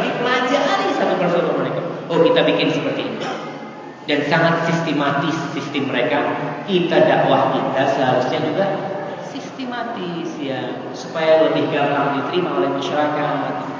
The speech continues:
Bagi-bagi tugas. Seperti tadi yang kita katakan, S M A. S M A ini gimana? Kalau bidang dakwah, ada bidang dakwah berpikir bagaimana dakwah sunnah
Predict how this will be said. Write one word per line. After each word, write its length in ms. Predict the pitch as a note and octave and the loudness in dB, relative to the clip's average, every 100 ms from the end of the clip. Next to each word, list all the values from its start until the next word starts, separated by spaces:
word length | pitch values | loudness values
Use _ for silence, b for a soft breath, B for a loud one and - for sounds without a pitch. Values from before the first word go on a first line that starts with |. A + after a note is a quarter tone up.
| - | -4
Bagi-bagi 560 | G3+ G#3+ A3 G#3+ - A3 | 6 6 8 8 6 4
tugas. 240 | E3+ - - - - - - - | 4 4 4 0 -2 -4 -4 -2
Seperti 260 | - E3 | 4 6
tadi 140 | F3 E3 E3+ | 6 6 4
yang 40 | E3 | 4
kita 120 | E3 D#3 | 4 4
katakan, 220 | D#3+ E3+ D#3+ | 4 2 2
S 120 | F#3+ G#3 | 4 4
M 100 | G#3+ | 4
A. 140 | A3+ G#3 - - - D#3 | 4 2 0 -4 -4 0
S 160 | E3+ | 2
M 80 | G#3 | 4
A 80 | G#3 | 4
ini 240 | G#3+ G#3+ | 2 2
gimana? 560 | F#3 F3+ F3+ F3+ - - | 4 4 4 4 2 2
Kalau 160 | D3+ | 2
bidang 320 | D3+ D3 - E3+ | 2 2 4 4
dakwah, 320 | C#3+ F3 F3 | 6 6 6
ada 80 | F3 | 6
bidang 240 | E3+ E3+ | 4 4
dakwah 320 | E3+ F3 F3 | 4 6 6
berpikir 720 | E3+ E3+ E3 G3 G3 - - - | 6 4 4 4 4 2 0 4
bagaimana 880 | E3+ E3+ F#3 F#3 G3 F#3+ G3 G#3+ F3+ | 6 8 6 6 6 4 4 2 4
dakwah 480 | F#3 F#3 F3+ G3+ - - | 2 4 4 4 2 0
sunnah 400 | G3+ G3+ G3+ | 0 2 0